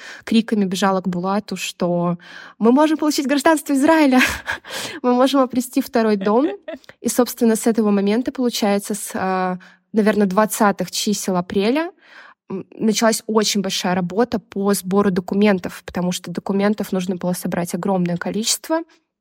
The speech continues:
Важный момент. У меня, а, родственники очень халатно относятся к документам, и было потеряно практически все.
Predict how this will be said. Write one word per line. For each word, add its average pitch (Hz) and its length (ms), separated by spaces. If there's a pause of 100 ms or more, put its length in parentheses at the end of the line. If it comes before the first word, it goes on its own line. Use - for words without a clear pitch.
(140)
Важный 220 280
момент. 214 420 (200)
У - 100
меня, 208 560 (720)
а, 190 460
родственники 208 600 (140)
очень 226 380
халатно 180 480
относятся 175 380
к 180 60
документам, 214 600 (640)
и 208 500
было 226 260
потеряно 262 500
практически - 600
все. - 400